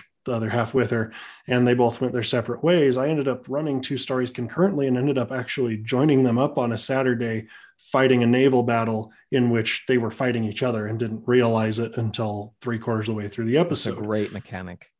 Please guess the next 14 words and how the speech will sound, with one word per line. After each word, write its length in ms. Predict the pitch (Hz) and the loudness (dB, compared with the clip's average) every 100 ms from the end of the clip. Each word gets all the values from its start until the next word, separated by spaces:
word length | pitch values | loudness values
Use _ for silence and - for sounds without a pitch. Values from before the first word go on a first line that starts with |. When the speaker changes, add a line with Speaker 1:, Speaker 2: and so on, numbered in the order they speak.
| _ | _
Speaker 1:
But 240 | - 131 - | 0 0 -2
holy 1000 | - - - - 175 190 190 190 185 185 | -12 -16 -16 4 8 10 10 8 6 0
cow, 460 | - - 165 127 117 | -8 -2 0 2 0
that 260 | 117 117 - | -2 -2 -6
was 300 | 113 98 - | -6 -6 -6
so 560 | - - 135 156 165 | -6 0 2 2 0
hard 460 | 165 143 135 131 127 | -2 0 2 2 -2
to 260 | 147 139 | -2 -2
do. 420 | 127 139 120 98 - _ _ _ _ | 0 0 0 -4 -14 _ _ _ _
Um, 500 | 127 123 123 117 - - | 0 2 2 0 -4 -2
now 280 | 143 139 | 2 4
with 140 | 147 139 | 2 0
an 100 | 143 | -2
additional 800 | 120 131 - 139 135 131 - | -2 -4 -2 0 0 -2 -4